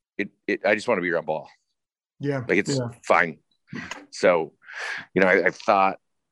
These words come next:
Speaker 1: there would have been an opportunity to coach in the N F L, and there's, there just, I, I could have kept pushing, I guess. But I, I don't know. I'm almost forty and I have two young kids. That's, that time has passed.
Speaker 2: Well,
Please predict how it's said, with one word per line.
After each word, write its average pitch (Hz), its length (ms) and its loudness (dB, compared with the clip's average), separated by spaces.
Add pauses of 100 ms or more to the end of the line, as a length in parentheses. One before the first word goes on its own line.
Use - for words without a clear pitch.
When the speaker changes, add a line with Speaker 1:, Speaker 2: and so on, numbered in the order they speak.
(680)
Speaker 1:
there 95 180 2
would 82 160 -2
have 78 80 -4
been 80 160 0
an 78 80 -8
opportunity 78 460 -6
to 76 100 -4
coach 78 240 0
in 80 60 -6
the 80 80 0
N 76 80 -2
F 73 120 -2
L, 82 280 6 (720)
and 82 200 -8
there's, 90 400 2
there 90 120 6
just, 80 280 0 (240)
I, 95 360 6
I 87 40 2
could 87 200 -2
have - 80 -4
kept - 180 -2
pushing, 98 320 0
I 82 100 -4
guess. 82 440 -6 (200)
But 87 220 0
I, 107 100 2 (200)
I 87 100 6
don't 78 80 0
know. 76 80 -8
I'm 85 180 -6 (380)
almost 95 260 0
forty 98 300 4
and 80 80 2
I 82 60 4
have 80 100 0 (220)
two 120 100 2
young 85 220 4
kids. 73 280 -2 (300)
That's, - 340 2 (520)
that 98 120 4
time 90 200 2
has 78 120 -12
passed. - 400 -2 (480)
Speaker 2:
Well, 185 240 8